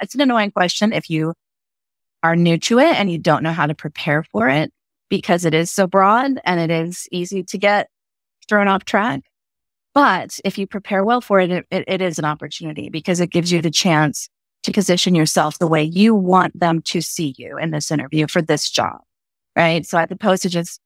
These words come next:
relying on your resume, relying on them to read between the lines and,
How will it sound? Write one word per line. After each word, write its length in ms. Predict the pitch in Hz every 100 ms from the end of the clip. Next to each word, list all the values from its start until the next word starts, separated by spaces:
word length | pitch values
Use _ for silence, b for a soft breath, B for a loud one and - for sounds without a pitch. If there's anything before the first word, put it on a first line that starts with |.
| -
relying 320 | 175 165 165
on 120 | 160
your 120 | 165 214
resume, 400 | 285 277 269 262
relying 360 | 214 180 175
on 80 | 170
them 140 | 160 160
to 80 | 156
read 160 | 156
between 280 | 156 - 165
the 80 | 160
lines 640 | 196 262 254 240 220 180
and, 240 | 160 156